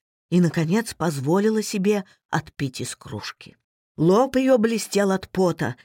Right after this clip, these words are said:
щёки покраснели, лицо выражало странную смесь удовлетворения и страха. Когда вернулся сын, всё было кончено. Мюриэл сбежала, и никто её больше не видел.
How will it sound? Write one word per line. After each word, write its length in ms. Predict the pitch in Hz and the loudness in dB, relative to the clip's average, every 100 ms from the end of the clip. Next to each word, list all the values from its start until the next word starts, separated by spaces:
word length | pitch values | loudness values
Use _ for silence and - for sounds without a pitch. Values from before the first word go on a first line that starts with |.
| _ - | _ -12
щёки 480 | - 165 170 165 | -6 -2 0 -2
покраснели, 1000 | 156 151 151 143 - 147 147 120 - - _ _ | -6 -6 -6 -6 -4 -2 -2 -4 -8 -14 _ _
лицо 420 | - 156 147 165 151 | -2 -2 0 -2 0
выражало 560 | 147 147 143 147 139 | 0 0 0 0 0
странную 760 | 131 - - 170 160 156 156 147 | -2 -8 -4 -2 0 0 0 -2
смесь 680 | - 151 160 160 151 - - _ - | -4 -4 0 0 -2 -4 -12 _ -6
удовлетворения 1300 | 156 147 131 131 - 107 104 147 180 180 175 165 165 _ _ - | -2 0 0 -4 -6 -8 -4 0 2 2 0 -2 -6 _ _ -6
и 80 | 147 | -6
страха. 800 | - - - - - - - - _ _ _ _ _ _ - | -8 -14 -10 -8 -8 -10 -20 -20 _ _ _ _ _ _ -6
Когда 300 | 160 156 175 | -4 -2 -2
вернулся 600 | 139 165 165 175 - 147 | -4 -6 -6 -6 -8 -14
сын, 400 | - 262 208 - _ _ _ _ | -8 -6 -6 -8 _ _ _ _
всё 240 | - 190 | -6 -2
было 300 | 175 151 156 | -2 -2 -6
кончено. 680 | - - - - - - 117 _ _ _ | -8 -14 -16 -12 -12 -12 -16 _ _ _
Мюриэл 600 | 165 262 240 247 233 220 - - | -6 -2 -2 -2 -2 -6 -10 -10
сбежала, 720 | 170 156 208 170 156 90 147 _ _ | -6 0 0 0 -2 -6 -16 _ _
и 120 | 202 | 2
никто 400 | 190 165 - 254 | 2 2 -6 -10
её 260 | 269 233 233 | -10 -6 -6
больше 420 | 151 190 - 180 | -4 -6 -6 -8
не 140 | 165 151 | -8 -8
видел. 320 | 143 - | -10 -12